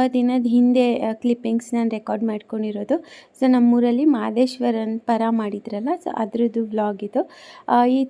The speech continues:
ಸ್ವಲ್ಪ ಕ್ಲಿಪ್ಪಿಂಗ್ಸ್ ರೆಕಾರ್ಡ್ ಮಾಡ್ಕೊಂಡಿದ್ದೆ. So, ಅವತ್ತಿನ ದಿನ ನಾನು ಶಾಪ್‌ಗೆ ಹೋಗ್ಬಿಟ್ಟು ಬರೋದು ಸ್ವಲ್ಪ ಲೇಟ್ ಆಯ್ತು. ಆ, ನಾನು ಲೇಟಾಗಿ ಬಂದೆ ಅನ್ನೋದಕ್ಕಿಂತ, ಆ, ಈ ವರ್ಷ ದೇವ್ರ ಮೆರವಣಿಗೆ ಸ್ವಲ್ಪ ಲೇಟ್ ಆಯ್ತು ಅಂತ ಹೇಳ್ಬೋದು. So, ಪ್ರತಿ ವರ್ಷ ಒಂದು ಎಂಟು ಗಂಟೆಗೆಲ್ಲ ಊಟ ಎಲ್ಲ ಮುಗ್ದೋಗೋದು.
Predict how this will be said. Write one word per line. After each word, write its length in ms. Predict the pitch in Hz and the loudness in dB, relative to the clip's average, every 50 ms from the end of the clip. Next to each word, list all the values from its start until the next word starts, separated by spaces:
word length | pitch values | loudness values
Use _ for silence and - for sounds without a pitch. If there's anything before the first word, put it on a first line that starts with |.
| - - | -2 0
ಸ್ವಲ್ಪ 280 | 285 277 269 269 285 285 | 2 2 2 2 0 -2
ಕ್ಲಿಪ್ಪಿಂಗ್ಸ್ 500 | - 269 262 247 254 254 254 254 - - | 0 2 0 2 2 0 0 0 -2 -4
ರೆಕಾರ್ಡ್ 360 | 240 233 - 226 233 220 240 | -4 -2 0 0 0 2 0
ಮಾಡ್ಕೊಂಡಿದ್ದೆ. 560 | 233 220 214 220 - 226 226 220 214 208 220 | 0 -2 -2 -6 -6 -4 -4 -4 -4 -4 -4
So, 180 | 247 254 254 247 | -4 -2 0 0
ಅವತ್ತಿನ 420 | 233 226 220 233 233 262 262 254 | 0 0 0 0 0 0 0 2
ದಿನ 140 | 254 254 247 254 | 2 2 2 2
ನಾನು 280 | 254 254 240 240 247 262 | 0 0 2 0 0 -2
ಶಾಪ್‌ಗೆ 480 | - - 233 214 226 233 - - 247 | -2 -2 -2 -2 -2 -4 -4 -4 -4
ಹೋಗ್ಬಿಟ್ಟು 380 | 233 220 220 233 240 - - 220 | -2 -2 -2 -4 -4 -2 -2 -4
ಬರೋದು 180 | 208 208 208 | -4 -4 -4
ಸ್ವಲ್ಪ 220 | - 240 214 - 226 226 | -4 -6 -4 -2 -2 -2
ಲೇಟ್ 360 | 220 208 208 214 214 - 247 | -2 0 -2 -4 -4 -2 -4
ಆಯ್ತು. 340 | 220 208 - - 311 381 - - - - - - - - - - | -4 -4 -4 -4 -6 -6 -6 -8 -20 -20 -20 -20 -20 -18 -8 -4
ಆ, 380 | 233 233 226 220 220 220 220 226 | -2 0 0 0 0 -2 0 0
ನಾನು 420 | 233 233 233 233 254 277 294 294 | 0 2 2 2 4 6 6 6
ಲೇಟಾಗಿ 800 | 277 262 262 262 269 262 285 269 262 247 226 208 208 - 226 - - - - 214 | 6 6 4 2 2 2 -2 -4 -4 -4 -8 -10 -10 -14 -20 -20 -18 -18 -6 0
ಬಂದೆ 320 | 233 247 240 247 247 240 240 | 2 2 4 4 4 4 2
ಅನ್ನೋದಕ್ಕಿಂತ, 760 | 240 240 240 233 226 208 233 226 - - 240 247 247 247 269 269 330 339 - - | 2 2 2 2 0 0 -2 -2 -2 -2 -2 0 0 0 0 0 0 0 -2 -2
ಆ, 100 | - 233 | -2 0
ಈ 380 | 233 233 233 233 247 262 285 294 | 0 2 2 2 2 4 4 4
ವರ್ಷ 420 | 277 277 277 254 262 - - - 285 320 359 - - - - - - - 208 202 | 4 4 2 2 0 -2 -2 0 0 0 0 -2 -8 -20 -20 -20 -18 -8 0 4
ದೇವ್ರ 360 | 277 269 262 285 285 277 269 262 | 6 8 8 8 6 4 2 2
ಮೆರವಣಿಗೆ 580 | 262 262 240 233 226 226 240 240 240 233 247 | 2 4 4 2 2 2 2 2 2 2 0
ಸ್ವಲ್ಪ 260 | 240 247 226 220 - 220 | 0 -2 -4 -4 -2 -4
ಲೇಟ್ 240 | 226 220 220 220 - | -2 -2 -2 -4 -4
ಆಯ್ತು 240 | 220 214 214 - 208 | -6 -6 -6 -6 -6
ಅಂತ 160 | 214 208 226 220 | -6 -4 -4 -4
ಹೇಳ್ಬೋದು. 460 | 220 214 208 202 196 202 208 233 240 | -4 -4 -6 -6 -8 -6 -4 -2 -2
So, 180 | 240 240 247 233 | -2 0 -2 -2
ಪ್ರತಿ 340 | - 240 226 226 - 240 | -2 -2 -2 -2 0 0
ವರ್ಷ 260 | 247 247 240 247 - 262 | 0 0 0 -2 -2 0
ಒಂದು 300 | 254 254 247 240 247 240 | 0 2 2 2 2 4
ಎಂಟು 300 | 240 226 220 220 214 - - | 4 2 2 0 -4 -4 -2
ಗಂಟೆಗೆಲ್ಲ 460 | 240 240 233 247 240 220 226 226 233 | -2 0 0 0 -2 0 0 2 2
ಊಟ 280 | 233 226 220 220 - 240 | 2 0 0 -2 -2 0
ಎಲ್ಲ 180 | 240 233 233 233 | 2 2 2 2
ಮುಗ್ದೋಗೋದು. 720 | 233 233 226 208 - - 226 226 220 226 220 247 269 - | 0 0 -2 -4 -2 -2 -2 0 0 -2 -2 -2 -2 -4